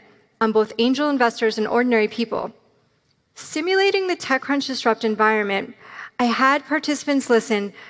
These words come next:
to four six-minute audio files of ten question and answer exchanges that were manipulated for promotion and prevention language,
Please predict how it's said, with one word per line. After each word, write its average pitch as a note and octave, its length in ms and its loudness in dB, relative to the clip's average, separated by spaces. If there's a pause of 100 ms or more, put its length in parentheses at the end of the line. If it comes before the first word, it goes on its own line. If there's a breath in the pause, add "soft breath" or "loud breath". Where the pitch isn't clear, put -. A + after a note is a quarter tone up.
(120)
to A3+ 120 -4
four C#4 640 2 (160 loud breath)
six-minute D4+ 800 -2
audio A3+ 340 2
files G3+ 400 0
of - 180 -8
ten C#4 600 0
question B3 420 -2
and C4+ 240 0
answer A3+ 320 0
exchanges G#3 640 -2 (300 loud breath)
that A#3+ 160 2
were B3 100 0
manipulated B3+ 720 2
for A3 160 -2
promotion A3+ 560 0
and G#3 120 0
prevention G#3+ 500 -2
language, G3 480 -2